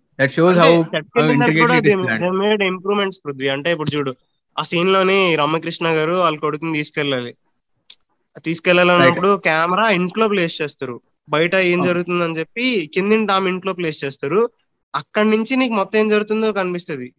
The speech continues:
Speaker 2: And at
Speaker 1: అవును.
Speaker 2: the same time వీళ్ళు ఒక ప్లేస్‌కి వెళ్తారు. ఒక ప్లేస్‌కి వెళ్ళినప్పుడు కిటికీకి బార్స్ ఉంటాయి. ఒక బార్ కన్వీనియంట్ గా కట్ చేసి ఉంటది. అక్కడ కెమెరా ప్లేస్ చేస్తారు.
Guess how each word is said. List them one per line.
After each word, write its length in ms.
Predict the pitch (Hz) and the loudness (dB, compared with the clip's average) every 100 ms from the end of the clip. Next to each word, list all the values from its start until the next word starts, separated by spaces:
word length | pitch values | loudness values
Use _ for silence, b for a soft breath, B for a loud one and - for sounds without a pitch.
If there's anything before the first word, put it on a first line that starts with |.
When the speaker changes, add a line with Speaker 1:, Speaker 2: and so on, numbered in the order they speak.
| _ _ _ _ _ _ _ 151 | _ _ _ _ _ _ _ -2
Speaker 2:
And 100 | 202 | -2
at 80 | 202 | -2
Speaker 1:
అవును. 180 | - 143 | 0 2
Speaker 2:
the 120 | 127 185 | 2 2
same 200 | 185 196 | 0 2
time 140 | 233 | 0
వీళ్ళు 180 | 233 202 | 2 0
ఒక 80 | 180 | -2
ప్లేస్‌కి 300 | 190 202 202 | 0 0 2
వెళ్తారు. 300 | 214 196 180 | 0 0 -2
ఒక 120 | 139 143 | -4 -4
ప్లేస్‌కి 260 | 170 180 202 | -4 -2 -2
వెళ్ళినప్పుడు 680 | 190 185 190 220 208 139 - - _ _ - | 0 0 0 2 2 -2 -10 -20 _ _ -6
కిటికీకి 720 | 185 185 226 196 240 240 185 | -6 -2 -4 -2 -2 0 0
బార్స్ 480 | 156 156 165 190 202 | 0 2 2 2 0
ఉంటాయి. 240 | 196 214 | 0 0
ఒక 140 | 202 | 0
బార్ 360 | 180 151 160 202 220 214 170 131 - _ _ _ | 0 -2 0 0 -2 -2 -4 -8 -16 _ _ _
కన్వీనియంట్ 440 | 170 180 220 220 220 | -6 -2 0 0 -2
గా 60 | |
కట్ 280 | 220 185 175 | -2 -6 -4
చేసి 180 | 208 214 | -4 -4
ఉంటది. 360 | 190 170 202 240 | -6 -6 -4 -4
అక్కడ 220 | 202 196 | -4 -4
కెమెరా 360 | 196 185 196 | -2 -2 0
ప్లేస్ 300 | 190 180 170 | -2 -4 -4
చేస్తారు. 380 | 151 143 135 120 | -6 -8 -10 -12